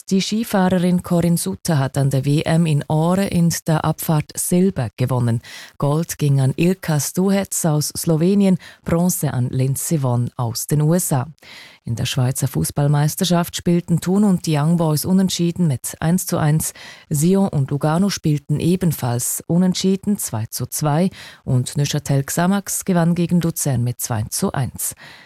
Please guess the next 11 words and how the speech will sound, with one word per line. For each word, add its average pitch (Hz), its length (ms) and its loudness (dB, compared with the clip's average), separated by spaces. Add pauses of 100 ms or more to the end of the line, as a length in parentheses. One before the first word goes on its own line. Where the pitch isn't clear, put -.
(160)
In 135 60 -6
der 117 160 -2
Eishockeymeisterschaft 165 1120 0
verlor 175 280 2
Freiburg 175 540 -2
gegen 180 240 0
Rapperswil-Jona 156 840 0
mit 135 440 -4
eins - 460 -4
zu - 160 -4
vier. 131 320 -6